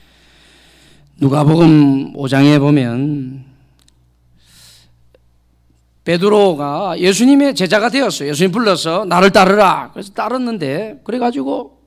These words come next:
장모님도 고쳐주지 않습니까? 장모님 열병도 막 고쳐줍니다.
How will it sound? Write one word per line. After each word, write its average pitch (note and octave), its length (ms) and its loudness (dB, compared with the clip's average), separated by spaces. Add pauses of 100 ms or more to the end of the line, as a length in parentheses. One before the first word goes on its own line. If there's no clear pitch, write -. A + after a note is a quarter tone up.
장모님도 A3 600 4
고쳐주지 F3+ 460 -2
않습니까? A#2 560 -8
장모님 D3+ 720 -6 (100)
열병도 A3 540 -4
막 - 200 -18
고쳐줍니다. E3+ 560 -14